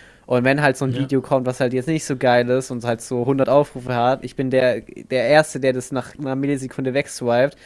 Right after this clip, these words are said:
Speaker 1: Oder wenn mir, obwohl ich mach das zur Zeit jetzt auch, so ein paar bei kleineren Streamern manchmal reingucken. Aber ich denk mir voll oft so, äh,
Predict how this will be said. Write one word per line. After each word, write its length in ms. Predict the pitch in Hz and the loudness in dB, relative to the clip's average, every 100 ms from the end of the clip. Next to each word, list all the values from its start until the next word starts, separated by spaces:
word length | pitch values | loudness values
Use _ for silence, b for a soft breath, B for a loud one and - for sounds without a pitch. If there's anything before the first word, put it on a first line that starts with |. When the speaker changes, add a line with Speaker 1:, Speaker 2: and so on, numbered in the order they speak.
| B B B B | B B B B
Speaker 1:
Oder 240 | 131 123 120 | 2 4 4
wenn 180 | 127 | 2
mir, 360 | 131 131 131 131 b b b - | 2 2 2 0 b b b -8
obwohl 280 | 117 127 | 4 4
ich 100 | 123 | 6
mach 120 | 131 127 | 2 -4
das 140 | 135 | -4
zur 120 | 131 | -4
Zeit 240 | - 123 120 | 0 0 0
jetzt 160 | 113 | -2
auch, 260 | 120 123 123 | 2 2 2
so 80 | - | -4
ein 80 | 110 | -4
paar 180 | 123 113 | -2 -2
bei 100 | 104 | 0
kleineren 420 | 117 117 123 131 | 0 0 -2 -8
Streamern 400 | - 127 123 120 | -10 -6 -4 -4
manchmal 300 | 120 - 123 | -6 -6 -4
reingucken. 600 | 120 123 - 131 139 139 _ _ _ _ _ _ _ _ _ _ _ _ _ _ | -4 -4 -8 -10 -10 -14 _ _ _ _ _ _ _ _ _ _ _ _ _ _
Aber 220 | 104 113 120 | 0 4 4
ich 100 | - | 4
denk 220 | 127 127 | -2 0
mir 80 | 120 | -6
voll 240 | - 131 | 0 4
oft 200 | 135 131 | 2 0
so, 180 | - - _ _ _ _ _ _ _ _ | -14 -18 _ _ _ _ _ _ _ _
äh, 240 | - 60 | -20 -20